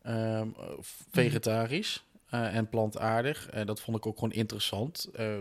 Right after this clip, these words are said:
twee, ik vind het dan ook niet nodig om er nog los een stukje vlees bij te kopen. Wat is dat dan voor onzin? Moet dat? Drie, je hebt vleesvervangers.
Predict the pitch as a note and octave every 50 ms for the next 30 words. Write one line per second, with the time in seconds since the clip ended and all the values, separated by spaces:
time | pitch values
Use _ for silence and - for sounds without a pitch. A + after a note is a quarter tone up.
0 | G#2+ - - - A#2+ G#2+ G#2 - - G2+ - - A2+ G#2+ G2+ - G#2 G#2+ G#2 G#2+
1 | A2+ F#2+ G#2+ G#2+ G#2+ G#2 G2 F#2+ G2+ G2+ G2+ G2 - - A2+ A2+ A2 G#2 G2+ -
2 | - A2 G2+ - - - G#2+ G2+ G2+ - - G2 G#2 A#2 A#2+ - - A#2+ C#3 D3+
3 | - D#3 D3 A2+ G2+ G#2 G#2+ G#2+ A2 A#2+ - B2+ A#2+ A2+ B2 - B2+ B2+ A#2 C3+
4 | C3 A#2 A2+ B2+ - C3+ C#3 - - - - - - - - _ _ - A2+ A#2+
5 | B2 G#2+ - - G2+ G2+ F#2+ - - B2+ D#3+ F3 - E3+ D#3 D#3 E3 E3+ F3 F#3+
6 | A3+ A3 - -